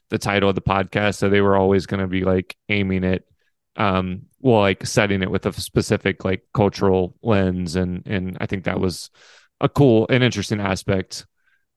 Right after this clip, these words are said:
of the podcast too. Like, it's not, you know, it's a, it's a story of, of, um, a minority story. So that was,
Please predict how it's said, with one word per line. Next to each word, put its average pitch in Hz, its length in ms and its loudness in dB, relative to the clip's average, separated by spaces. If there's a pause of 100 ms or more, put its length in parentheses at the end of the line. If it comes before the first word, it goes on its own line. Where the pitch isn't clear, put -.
of 117 140 0
the 92 80 0
podcast 95 680 0
too. 92 340 4
Like, 90 340 0 (680)
it's - 400 -2
not, 95 380 0 (100)
you 120 140 -2
know, - 80 -4
it's 113 240 2
a, 98 300 4
it's - 240 0
a 98 160 0 (240)
story 101 560 4
of, 92 420 -4
of, 98 480 -4
um, 101 420 -6 (260)
a 131 60 2
minority 98 600 2 (140)
story. 107 440 -4
So 107 320 -2 (180)
that 110 180 0
was, - 280 -8